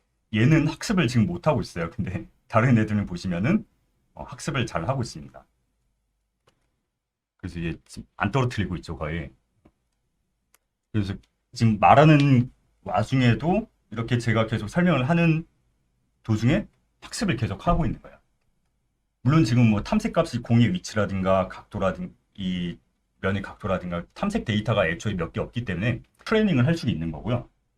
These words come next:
좀 더 복잡한 형태는 아마 이렇게 단시간 몇 분 만에 트레이닝 못할 거고 한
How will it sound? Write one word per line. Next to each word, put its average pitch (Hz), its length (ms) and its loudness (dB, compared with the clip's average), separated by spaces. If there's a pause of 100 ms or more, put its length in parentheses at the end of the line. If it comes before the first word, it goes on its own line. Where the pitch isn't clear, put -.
(100)
좀 123 140 0
더 107 120 -2
복잡한 135 500 0
형태는 98 420 0
아마 78 240 -4
이렇게 76 320 -16
단시간 87 460 -6
몇 78 160 -10
분 107 120 -4
만에 92 240 -2
트레이닝 127 340 -4
못할 - 260 -10
거고 82 320 -14
한 85 240 -8